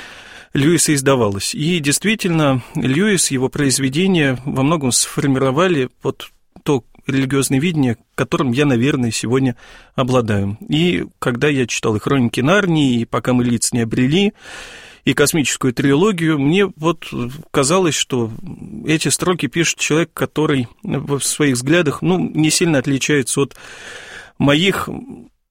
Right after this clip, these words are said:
будем надеяться, православных убеждений. И, эм, когда я уже более подробно стал изучать биографию Клайва Льюиса и узнал, что вот, да, он так всю жизнь,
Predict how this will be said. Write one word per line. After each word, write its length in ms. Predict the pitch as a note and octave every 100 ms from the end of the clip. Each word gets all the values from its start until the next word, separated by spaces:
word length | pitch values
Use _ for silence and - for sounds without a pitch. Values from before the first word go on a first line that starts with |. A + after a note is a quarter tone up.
| _ _ _ _ _ _
будем 300 | C3+ C3+ B2+
надеяться, 400 | C#3 C#3 B2 -
православных 540 | C3+ C3 - A#2 G#2
убеждений. 560 | - A#2+ D3 G#3 D#3 G2+ - _ _ _ _ _ _ _ _ -
И, 460 | C3 C#3 C#3 C#3 B2+ -
эм, 720 | - C#3 C3 - - - - -
когда 560 | - C3 C#3+ C#3+ C3 B2 -
я 140 | C#3 C3
уже 180 | A#2+
более 380 | B2+ - C#3 C3+
подробно 400 | C3 C3+ G3+ G3+
стал 240 | F3 E3+ D3+
изучать 420 | C3+ A#2+ A#2+ A2+
биографию 480 | - B2 C3 A#2+ -
Клайва 260 | B2+ A#2+
Льюиса 500 | A#2 B2+ F#3 D3 - A#2+
и 400 | A#2 - A#2 G#2+ - - - - -
узнал, 360 | C#3+ C3 C#3 A#2
что 220 | - A2+
вот, 300 | B2 C#3 -
да, 180 | A#2+ C3
он 280 | A#2+ B2 A2+ - -
так 180 | B2+
всю 240 | - - B2
жизнь, 400 | A#2 B2+ A2+